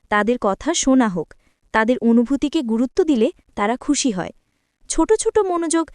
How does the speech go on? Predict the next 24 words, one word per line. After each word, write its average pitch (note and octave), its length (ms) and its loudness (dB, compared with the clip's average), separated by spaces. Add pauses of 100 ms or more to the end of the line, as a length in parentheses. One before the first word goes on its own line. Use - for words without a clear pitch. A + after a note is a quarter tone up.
(280)
যেমন D4+ 380 2 (180)
চোখে D4 300 0
চোখ C#4 300 -2
রেখে C#4+ 260 0
কথা F#3+ 320 -4
বলা A3+ 420 2 (280)
বা D4+ 100 2
ছোট D4+ 340 -2
মেসেজ C4+ 520 -2
করা, A3+ 280 0 (300)
তাদের A#3 260 2
খুব G#4 300 2
আনন্দ G3+ 380 0
দেয়। D#3+ 220 -6 (920)
একটি B3 260 2
সহজ B3 400 0
কথাও F4+ 300 2
যথেষ্ট, B3+ 500 0 (560)
"আমি D4 240 2
তোমাকে E4 320 -2
মনে A#3 320 2
করছি।" F#3 400 -2 (840)
পাঁচ C4+ 280 2
নাম্বার, E3 320 -4